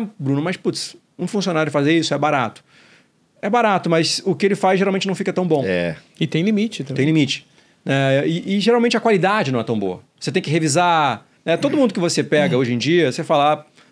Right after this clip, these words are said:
Speaker 1: funcionário é bom, mas eu tenho que revisar muita coisa do que ele faz." Ou um cara sênior tem que revisar muita coisa do que um cara júnior faz.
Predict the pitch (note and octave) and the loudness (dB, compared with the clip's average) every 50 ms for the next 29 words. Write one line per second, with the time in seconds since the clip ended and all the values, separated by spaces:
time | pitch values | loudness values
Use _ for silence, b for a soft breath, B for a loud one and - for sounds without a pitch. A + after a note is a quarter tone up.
0 | b _ _ - D#3+ D#3 E3 D3+ D3 D#3+ D#3+ D3 C3 C3+ D3 E3 E3 E3 C#3 D3 | b _ _ -6 -4 -2 0 0 2 2 2 2 2 2 2 2 2 0 -2 -2
1 | C#3+ D#3+ D#3 D3+ D3 C#3+ D3+ D#3 C3 B2+ C#3 D3 D#3 D3+ D3 D3 - D#3 D3+ C3+ | -2 -4 -4 -4 -4 -4 -4 -2 -2 -2 -2 -2 -4 -6 -6 -4 -4 -4 -4 -4
2 | B2 - - D3 C#3+ C#3 - C#3 D3 D#3 E3 C#3 B B B B B - D#3+ E3 | -6 -6 -6 -6 -4 -2 -2 0 0 0 -2 -4 B B B B B 0 2 4
3 | F3+ F#3 F3 F3 E3+ D#3 F3 E3+ D#3+ D3+ C#3 - - E3 E3+ F3+ F3 E3 C3 D#3+ | 4 4 4 2 0 0 0 0 0 0 -2 -2 -2 -2 0 0 -2 -2 -4 -4
4 | E3 - D#3 C#3+ D#3 C#3+ C#3 D3 C#3 D3+ D#3 D#3 D3 C#3+ - C#3+ D3+ C#3+ D3 C#3 | -4 -2 -2 -2 0 0 -2 -2 -2 -2 -4 -6 -4 -2 -2 -2 -2 -2 -4 -6
5 | D3 C#3+ C#3+ D3+ C#3+ C3 D3 D3 D3 C3+ A2+ C3 C3 C3 C3+ B2+ - C3 A2 | -6 -6 -4 -6 -4 -2 -2 -2 -2 -2 -2 -4 -4 -4 -4 -4 -4 -4 -4